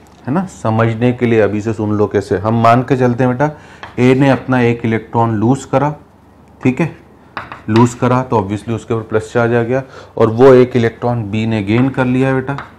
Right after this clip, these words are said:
उसने गेन करा है तो माइनस, अब इसके पास भी इलेक्ट्रॉन आ गया। तो अब हम चाहें तो इनके बीच में एक इलेक्ट्रॉन, अब हम मान के क्या चल रहे हैं बेटा, एक इलेक्ट्रॉन ए लेके आया, एक इलेक्ट्रॉन बी लेके आया, तो इनके बीच में हम मान के चल रहे हैं किसका फॉर्मेशन हो गया बेटा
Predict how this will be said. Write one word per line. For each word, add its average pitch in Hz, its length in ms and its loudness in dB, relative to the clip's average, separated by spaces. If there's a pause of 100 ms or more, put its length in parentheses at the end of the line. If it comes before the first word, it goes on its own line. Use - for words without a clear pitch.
(340)
उसने 117 220 -2
गेन 117 220 0
करा 110 180 0
है 107 100 2
तो 101 100 -2
माइनस, 110 400 -2
अब 107 120 -2
इसके 104 220 -6
पास 117 220 -2
भी 117 120 -4
इलेक्ट्रॉन 113 380 -6
आ 110 80 -2
गया। 110 180 -6 (580)
तो 123 60 2 (120)
अब 139 240 4 (400)
हम 113 140 2
चाहें 110 360 0 (440)
तो 139 280 0 (920)
इनके 104 260 -2
बीच 101 300 -2
में 135 120 -6
एक 107 240 -4
इलेक्ट्रॉन, 110 440 -2
अब 107 180 -2
हम 107 140 -4
मान 107 180 0
के 120 140 -4
क्या 123 120 2
चल 123 140 0
रहे 110 140 -2
हैं 98 80 -4
बेटा, 90 160 -6 (460)
एक 117 200 0
इलेक्ट्रॉन 120 400 0
ए 123 100 2
लेके 127 320 -2
आया, 131 220 0
एक 110 280 -4
इलेक्ट्रॉन 104 400 -6
बी 98 120 -4
लेके 95 280 -4
आया, - 160 -10 (400)
तो 123 40 0
इनके 110 300 0
बीच 110 240 -4
में 117 80 -2
हम 110 100 -2
मान 104 180 -2
के 107 100 -8
चल 107 140 -2
रहे 135 120 -2
हैं 180 100 -8
किसका - 280 -2
फॉर्मेशन 107 500 -4
हो 110 80 -4
गया 110 120 -4
बेटा 131 220 -6